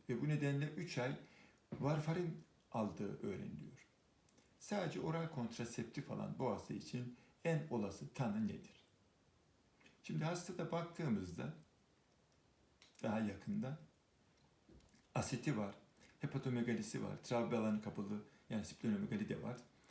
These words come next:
Yani bir, e, portal hipertansiyonu var. Bu portal hipertansiyon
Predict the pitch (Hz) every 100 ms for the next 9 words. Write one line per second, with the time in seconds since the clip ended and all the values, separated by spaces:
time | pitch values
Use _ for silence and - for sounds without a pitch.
0 | - - 120 110 143 - - - - -
1 | 123 113 139 135 180 - 120 104 98 90
2 | - 76 76 - - - - _ _ _
3 | _ - - _ _ _ _ _ _ _
4 | _ _ - _ - - _ - - -
5 | - - - - - - - - - -
6 | - 151 - 180 175 156 139 113 104 -
7 | 98 87 - 117 143